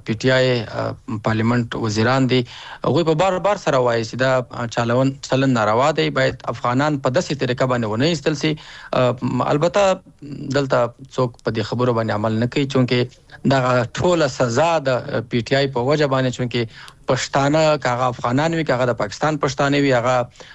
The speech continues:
د پی ټی آی خاص طور پر د عمران خان ډیر زیات مینوال دي. نو دوی، آه، په دغه تور باندې، آه، دوی ونیول چې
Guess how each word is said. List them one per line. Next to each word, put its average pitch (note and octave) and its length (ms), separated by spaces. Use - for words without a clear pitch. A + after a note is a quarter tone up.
د G#2+ 120
پی A#2 80
ټی D3+ 200
آی D#3 200
خاص B2+ 200
طور B2 120
پر A#2 180
د A2 100
عمران A2 300
خان D3 280
ډیر B2+ 180
زیات A#2 200
مینوال C3 500
دي. D#3+ 140
نو D3+ 80
دوی، G#3+ 160
آه، C3+ 160
په C#3+ 120
دغه D#3 220
تور F3+ 240
باندې، C#3 220
آه، A#2 560
دوی C3 160
ونیول C3+ 300
چې - 100